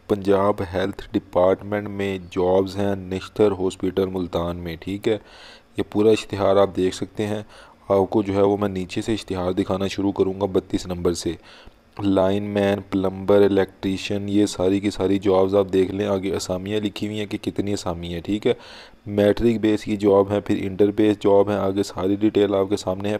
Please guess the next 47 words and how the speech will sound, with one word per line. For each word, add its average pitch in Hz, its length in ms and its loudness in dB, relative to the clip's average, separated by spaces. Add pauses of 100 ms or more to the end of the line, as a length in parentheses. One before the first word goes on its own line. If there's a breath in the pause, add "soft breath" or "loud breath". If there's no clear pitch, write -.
पूरा 101 220 0
इश्तिहार 101 380 0
आपके 104 240 2
सामने 107 280 -6
है। 107 180 -4 (460 loud breath)
एक 107 240 4
मिनट 107 240 -4
के 104 120 -2
अंदर 101 220 4
आपको 98 240 4
बताने 98 340 0
लगा 104 180 2
हूँ 104 180 -6
कैसे 101 280 2
अप्लाई 92 280 4
करना 85 220 -6
है, 82 80 -8
ठीक 120 240 -2
है। 127 100 -2 (1300 loud breath)
अब 113 200 -4
ये 117 80 6
देखें, 107 240 0
आप 107 80 -4
शराइत 101 340 2
व 117 40 6
ज़वाबित 104 340 6
में 110 120 0
जब 107 160 6
आप 104 180 4
जाते 95 300 0
हैं 110 160 -4
तो 113 80 -6
शराइत 95 320 0
व 110 40 4
ज़वाबित 101 380 2
में 104 60 -2
आपको 98 280 0
नज़र 95 280 0
आता 92 220 -2
है 101 80 0
कि 101 100 -2
सूबा 98 300 2
पंजाब 95 460 2
से - 180 2
आप 101 120 4
इस 95 120 -2
पे - 220 2